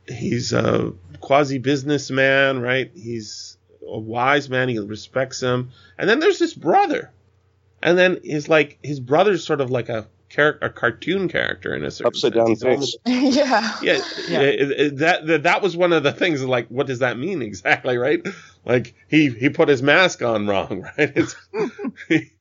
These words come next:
Speaker 1: walked into the room with his mask, uh, not fully placed. And,
Speaker 4: Right.
Speaker 1: um,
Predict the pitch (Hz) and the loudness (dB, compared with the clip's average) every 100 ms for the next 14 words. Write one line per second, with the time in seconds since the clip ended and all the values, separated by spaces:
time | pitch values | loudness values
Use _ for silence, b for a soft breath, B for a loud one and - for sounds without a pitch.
0 | B B 131 131 151 139 139 143 139 143 | B B -4 2 2 0 -2 0 2 2
1 | 143 143 123 143 156 139 - 113 117 113 | 2 0 0 2 2 0 -4 -6 -2 -2
2 | 107 113 117 - _ _ _ - 82 - | -2 -4 -4 -8 _ _ _ -16 -16 -2
3 | 135 120 110 107 _ - 139 135 104 - | 2 2 0 -6 _ 2 4 4 0 -8
4 | 104 92 b b b b _ 131 120 127 | -12 -12 b b b b _ -2 0 2
5 | 127 117 | 2 0